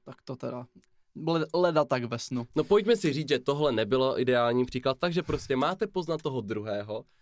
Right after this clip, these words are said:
Speaker 2: a takové ty běžné věci, jako nezáleží pouze na vzhledu,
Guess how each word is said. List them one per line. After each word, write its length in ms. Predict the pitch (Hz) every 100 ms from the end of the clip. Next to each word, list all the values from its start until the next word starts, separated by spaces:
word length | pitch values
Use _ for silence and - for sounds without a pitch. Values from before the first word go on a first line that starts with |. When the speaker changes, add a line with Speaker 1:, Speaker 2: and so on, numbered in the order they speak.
| _ _ -
Speaker 2:
a 180 | 143 143 _ _ _
takové 400 | 135 156 139 127
ty 100 | 120
běžné 320 | 117 123 113
věci, 240 | 101 -
jako 240 | 101 98 92 _ -
nezáleží 420 | 110 117 110 104
pouze 280 | 98 101 98
na 80 | 98
vzhledu, 460 | 95 107 104 101